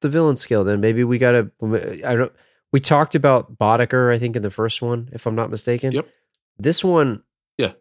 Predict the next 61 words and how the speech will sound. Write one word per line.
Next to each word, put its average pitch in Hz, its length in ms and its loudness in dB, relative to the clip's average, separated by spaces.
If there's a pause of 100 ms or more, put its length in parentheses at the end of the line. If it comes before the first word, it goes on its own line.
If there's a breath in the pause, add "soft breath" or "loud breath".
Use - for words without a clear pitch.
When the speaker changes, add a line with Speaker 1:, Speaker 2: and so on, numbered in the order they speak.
Speaker 1:
I 123 120 0
feel 175 200 -2
like 190 220 0
O 147 100 2
C 156 240 -2
P, 143 720 -6
the 131 160 0
old 170 220 4
man 147 300 6
is 107 160 0
the 110 80 2
face 131 360 2
of 110 60 -8
Speaker 2:
Yeah. 117 80 2
Speaker 1:
O - 40 2
C 110 160 0
P, 117 360 -2
the 113 140 -6
C 110 260 -4
E 110 60 2
O, - 20 4
Speaker 2:
So 120 120 2
Speaker 1:
so 120 140 -6
we 131 80 -2
gotta 139 200 2
put 117 160 -2
him 104 120 0
through. 73 320 -10 (280)
Speaker 2:
So 170 260 2
it 190 180 -2
could 220 180 0
have 220 100 -2
been 160 120 0
O 131 120 2
C 131 160 -2
P 123 160 -4
last 104 280 0
movie 107 240 -4
too, 104 240 -4
right? 104 300 -2 (420)
But 120 120 0
I 135 80 4
don't 151 100 2
like 147 160 0
to 123 60 -4
do 117 180 -2
that 120 240 0
when 113 160 -4
they're 117 160 -2
Speaker 1:
Right. 104 80 -8
Speaker 2:
passively 113 580 -2
evil. 123 420 -2 (400)
But 127 120 0
in 127 60 0
this 151 180 0
movie, 127 360 0
they 120 140 0
were 113 120 2
obviously 110 420 0
evil, 101 340 -4 (280 soft breath)
and 123 520 0